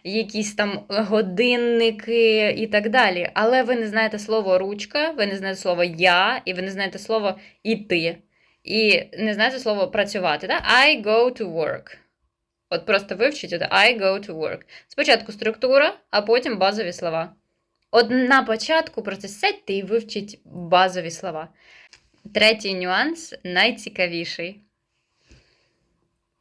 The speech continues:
Ігнорування читання вголос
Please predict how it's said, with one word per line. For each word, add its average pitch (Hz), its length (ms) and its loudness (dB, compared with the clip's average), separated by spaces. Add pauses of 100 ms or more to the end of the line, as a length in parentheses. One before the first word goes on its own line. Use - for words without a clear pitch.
(100)
Ігнорування 214 1080 2
читання 196 760 -2
вголос 180 920 2